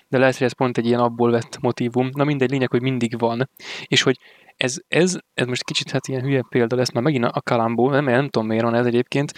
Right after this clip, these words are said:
Szóval, hogy a, hogy van ez a, ugye, amikor a ott ugye ilyen zseniális bűnelkövetők vannak, és hát azokat bizonyítékok alapján nehéz, nem, nem nagyon lehet elkapni, és akkor a Columbo mindig csapdát állít.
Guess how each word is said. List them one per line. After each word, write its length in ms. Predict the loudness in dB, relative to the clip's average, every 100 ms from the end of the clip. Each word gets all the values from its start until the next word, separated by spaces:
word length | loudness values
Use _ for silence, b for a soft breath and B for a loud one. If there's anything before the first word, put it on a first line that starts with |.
| B B
Szóval, 220 | 0 2
hogy 140 | 2 4
a, 180 | 2 0 B B B B B _ _ -14 -2
hogy 140 | -2
van 200 | 0 0
ez 140 | 2 2
a, 320 | 0 0 -4
ugye, 260 | -2 2 4
amikor 320 | 2 0 0
a 220 | 0 -4 -8 _ _ -20 -20 -18 -14 -6
ott 220 | -6 -2
ugye 180 | 2 2
ilyen 220 | 4 2 2
zseniális 920 | 0 2 2 4 4 2 2 0 0
bűnelkövetők 720 | 0 2 4 2 2 2 0 0
vannak, 300 | 0 0 -2
és 80 | -2
hát 120 | -2
azokat 300 | -2 0 0
bizonyítékok 440 | 2 2 0 0
alapján 280 | 0 2 2
nehéz, 240 | 2 0 -4
nem, 260 | -2 0 2
nem 140 | 0
nagyon 180 | 2 2
lehet 180 | 2 2
elkapni, 460 | 0 0 -2 -4 -6 B B B
és 100 | -4
akkor 140 | -2
a 40 | 0
Columbo 300 | 0 2 2
mindig 240 | 2 0
csapdát 480 | 0 -2 -2 -8 -6
állít. 480 | -6 -6 -8 -12